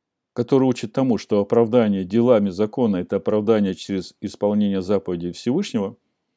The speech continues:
это величайший обман человечества. Эти лжеучителя говорят, что тот, кто исполняет заповеди Всевышнего, он законник, он отпал от благодати,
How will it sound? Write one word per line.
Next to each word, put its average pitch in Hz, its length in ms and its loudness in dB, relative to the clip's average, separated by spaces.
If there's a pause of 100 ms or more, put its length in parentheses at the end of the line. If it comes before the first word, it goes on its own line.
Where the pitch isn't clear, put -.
(240)
это 107 180 -6
величайший 139 680 -2
обман 117 300 0
человечества. - 720 -8 (1800)
Эти 135 260 -2
лжеучителя 113 680 0
говорят, 147 460 2
что - 240 -10
тот, 143 240 -2
кто - 180 -4
исполняет 110 540 -2
заповеди 98 400 -2
Всевышнего, 120 640 -4 (640)
он 110 160 2
законник, 156 720 -2 (440)
он 107 180 0
отпал 98 380 2
от 87 100 -2
благодати, 120 720 -2